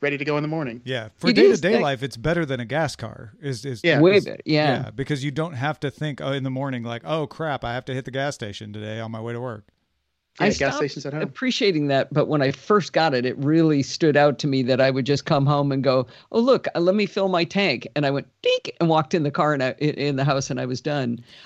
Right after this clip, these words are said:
Speaker 3: I also like that you can tell it, "I don't, I want you to be, I want you to charge it at night, uh, in off-peak hours." So you can tell the car, "I wanna be ready to leave at eight A M,"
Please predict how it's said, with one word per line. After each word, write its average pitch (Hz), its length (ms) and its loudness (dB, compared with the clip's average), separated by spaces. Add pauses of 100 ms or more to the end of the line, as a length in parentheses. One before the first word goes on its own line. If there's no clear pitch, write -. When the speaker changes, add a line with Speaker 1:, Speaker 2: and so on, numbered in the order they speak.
Speaker 3:
I 180 80 6
also 262 240 4
like 180 220 2
that 185 80 -2
you 160 120 -6
can 156 180 -2
tell 156 280 0
it, 143 400 -6
"I 156 160 2
don't, 175 240 0 (100)
I 170 160 0
want 185 320 -4
you 175 140 -2
to 156 120 -2
be, 147 540 -2
I 143 120 4
want 160 180 0
you 151 60 -2
to 139 100 0
charge 180 300 0
it 131 180 -2
at 139 160 0
night, 160 400 -4 (200)
uh, 151 240 -4
in 147 300 0
off-peak 147 560 -2
hours." 139 460 -4 (260)
So - 140 0
you 151 160 0
can 156 160 2
tell 185 180 2
the 156 100 0
car, 143 600 0
"I 151 100 4
wanna 165 280 2
be 151 180 -2
ready 151 340 2
to 139 100 0
leave 147 520 0
at 131 260 2
eight 143 220 2
A 131 160 4
M," 135 360 0